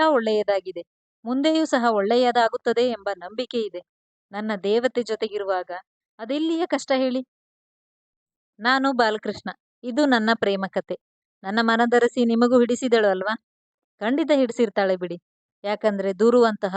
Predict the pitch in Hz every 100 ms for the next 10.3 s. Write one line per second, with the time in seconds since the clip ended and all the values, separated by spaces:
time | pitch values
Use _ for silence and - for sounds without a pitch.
0 | 202 208 240 269 247 214 208 202 226 226
1 | 208 202 190 185 185 185 180 170 - _
2 | _ _ _ _ _ _ _ _ _ 196
3 | 220 240 226 220 190 185 254 262 247 247
4 | 240 226 214 190 185 285 262 240 - 180
5 | 180 _ _ _ _ _ _ 170 202 214
6 | 202 175 180 233 254 277 262 254 - 233
7 | 226 226 220 233 262 233 220 220 233 214
8 | 196 185 170 _ _ _ _ _ _ -
9 | 220 233 254 226 208 208 202 208 - 269
10 | 226 185 185